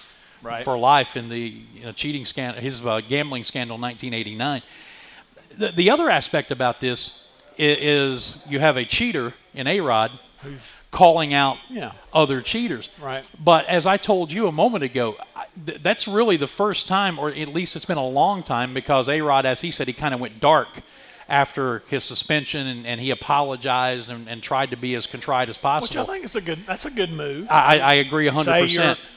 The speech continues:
Speaker 1: say your piece, say your apologies, and then be quiet for a while.
Speaker 2: But,
Speaker 1: Just
Speaker 2: but
Speaker 1: go
Speaker 2: to,
Speaker 1: play ball.
Speaker 2: but to me, the, the, the most intriguing thing that he said in that minute and fifteen second mini rant on,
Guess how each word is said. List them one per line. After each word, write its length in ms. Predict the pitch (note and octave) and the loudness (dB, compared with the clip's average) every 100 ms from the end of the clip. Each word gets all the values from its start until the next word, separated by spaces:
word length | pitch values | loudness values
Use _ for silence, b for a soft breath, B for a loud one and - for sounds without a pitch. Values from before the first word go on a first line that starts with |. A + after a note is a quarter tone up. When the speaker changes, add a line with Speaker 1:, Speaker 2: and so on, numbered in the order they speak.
| - | -20
Speaker 1:
say 280 | - E3 F3+ | -6 0 0
your 340 | F3 E3+ E3 E3+ - - | 0 -4 -4 -10 -20 -16
piece, 320 | E3+ E3+ G3 | -4 -2 -2
say 380 | - - D#3 D#3+ | -8 -8 0 0
your 320 | E3+ D#3+ D#3 - - | 0 -8 -8 -12 -18
apologies, 680 | - D3 E3 E3 F#3 G3 - b b b | -6 -2 -2 -4 -8 -10 -12 b b b
and 100 | D3 | -10
then 300 | D#3 E3+ E3 E3 D#3 | -8 -8 -10 -14 -8
be 100 | G3 | -8
quiet 400 | - A#3 B3 - | 0 0 0 -4
for 140 | C3+ | -8
a 60 | A#2+ | -8
while. 200 | A2 F2 | -6 2
Speaker 2:
But, 220 | E3 D3+ | 4 4
Speaker 1:
Just 20 | |
Speaker 2:
but 140 | E3+ F3 | 2 0
Speaker 1:
go 100 | F3 | -4
Speaker 2:
to, 60 | |
Speaker 1:
play 200 | E3+ F3 | 0 0
ball. 320 | F3 F#3+ A#3 F3+ | 0 -2 -4 0
Speaker 2:
but 160 | F3 | 0
to 100 | - | 0
me, 320 | D#3+ F3+ A#3 G#3 | -4 -2 -2 -4
the, 260 | D#3 D3+ | -2 -4
the, 400 | C3+ C#3+ C#3 C3 A2 - | -2 -4 -4 -6 -12 -14
the 320 | C3+ C3+ B2+ A#2 - _ _ _ _ _ _ | -8 -6 -6 -10 -18 _ _ _ _ _ _
most 720 | D3+ D3 D3 F3+ F3+ - - | -10 -6 4 4 4 0 -6
intriguing 760 | - C#3+ B2 - G3+ G3 E3 D3 | -6 -6 -6 -4 -2 -2 -4 -4
thing 240 | E3 D3 | -4 -4
that 100 | B2 | -6
he 160 | A#2 C3+ | -8 -4
said 460 | - E3 F3+ E3 | -4 0 0 0
in 140 | C#3 C3+ | -2 0
that 220 | C3+ C3 - - B B B | 0 0 -6 -14 B B B
minute 240 | D3+ E3 C#3 | -2 -2 -2
and 100 | B2 | -4
fifteen 460 | - D3+ F3 C#3 | -4 -4 -4 -6
second 440 | A#2 - D3 C#3+ B2 - - - b b b | -4 0 0 0 -8 -8 -14 -16 b b b
mini 340 | D3 F3 D#3+ B2+ | -4 0 0 0
rant 400 | C3 F3 D#3+ - | 0 0 -2 -6
on, 380 | C3 C3 B2+ A#2+ | -6 -6 -6 -12